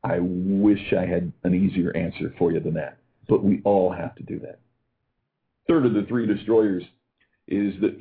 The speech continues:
familiarity breeds complacency. Familiarity doesn't breed contempt, as, as Mom used to say, but in fact, familiarity breeds complacency. In other words, we become very complacent with where we are and what we're doing.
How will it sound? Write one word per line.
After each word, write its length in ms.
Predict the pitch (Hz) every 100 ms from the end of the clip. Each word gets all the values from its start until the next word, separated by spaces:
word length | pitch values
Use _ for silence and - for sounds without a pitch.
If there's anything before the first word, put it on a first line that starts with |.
| -
familiarity 560 | 113 117 110 107 98
breeds 380 | 95 98 101 92 -
complacency. 1000 | 92 87 92 90 - - - - - - _ _ _ _ _ _ _ _ _ _ -
Familiarity 420 | 156 220 196 156
doesn't 300 | 147 139 104
breed 240 | 117 110
contempt, 500 | 107 95 127 95 -
as, 140 | 90 90 - -
as 60 | -
Mom 240 | 90 90
used 160 | 87 87
to 240 | _ -
say, 140 | 104 87
but 100 | 90
in 100 | 85
fact, 280 | 98 92 -
familiarity 500 | 98 98 92 90 85
breeds 540 | - 90 87 85 82 - _ _ _ _ -
complacency. 800 | 87 - 87 82 - - - -
In 100 | 95
other 160 | 101 104
words, 320 | 98 92 92 -
we 180 | 107 117
become 500 | 110 98 90 87 85 -
very 680 | 110 107 110 110 110 110 101
complacent 920 | 107 98 95 - - 87 95 - 69 67 _ -
with 140 | 92 - _ _
where 180 | - 113
we 140 | 101 98
are 260 | 92 95
and 80 | 87
what 140 | 95
we're 120 | 90 85
doing. 300 | 87 80